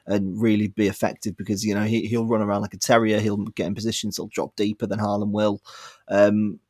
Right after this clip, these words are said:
you know, I was calling for Phil Foden because I was just at a po-, at a point I was just thinking, uh, you know, you're seeing some of the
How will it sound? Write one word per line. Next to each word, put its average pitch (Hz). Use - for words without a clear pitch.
you 131
know, 120
I 127
was 123
calling 113
for 104
Phil 104
Foden 117
because -
I 104
was 104
just 113
at 98
a 101
po-, -
at 104
a 98
point 104
I 95
was 101
just -
thinking, 101
uh, -
you 120
know, 107
you're 107
seeing 117
some 117
of 104
the 104